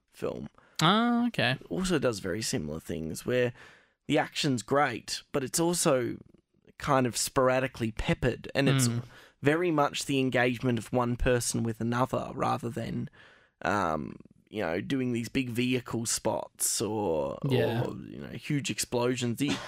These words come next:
Speaker 1: <coughs> the, the detonation towards the latter part end of the film is such a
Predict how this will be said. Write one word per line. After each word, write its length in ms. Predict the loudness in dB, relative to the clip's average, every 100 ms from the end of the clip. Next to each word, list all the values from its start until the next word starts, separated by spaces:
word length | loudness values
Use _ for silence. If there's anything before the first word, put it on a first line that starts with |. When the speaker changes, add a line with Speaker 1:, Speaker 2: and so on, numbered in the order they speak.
| -10
Speaker 1:
<coughs> 240 | -4 -2
the, 260 | 2 2 0
the 240 | -2 -2 2
detonation 600 | 2 2 2 2 2 0
towards 300 | 0 0 0
the 120 | 2
latter 240 | 2 2 2
part 280 | 2 4
end 200 | 2 0
of 120 | -2 -6
the 60 |
film 520 | -2 2 4 4 2
is 100 | 0
such 220 | -2 0
a 140 | -2